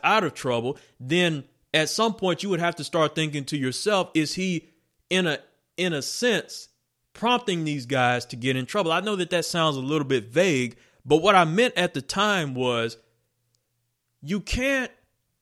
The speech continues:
go and tell the media that you haven't lost control over your program, but yet the facts and t-, statistics tell us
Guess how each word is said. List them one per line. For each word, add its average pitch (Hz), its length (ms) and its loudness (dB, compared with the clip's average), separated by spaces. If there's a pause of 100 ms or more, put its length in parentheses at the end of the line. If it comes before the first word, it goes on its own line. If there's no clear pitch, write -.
(140)
go 113 520 2 (640)
and 147 240 -2
tell 185 640 2 (120)
the 123 140 -2
media 131 560 0 (260)
that 151 260 0
you 185 100 -2
haven't 165 360 0
lost 160 240 4
control 160 380 0
over 135 180 -2
your 117 140 -4
program, 135 560 4 (280)
but 135 200 2
yet 180 480 2 (200)
the 131 120 -2
facts 208 400 0
and 170 180 -6
t-, 143 140 -10
statistics - 840 -4
tell 175 440 -2
us 180 360 4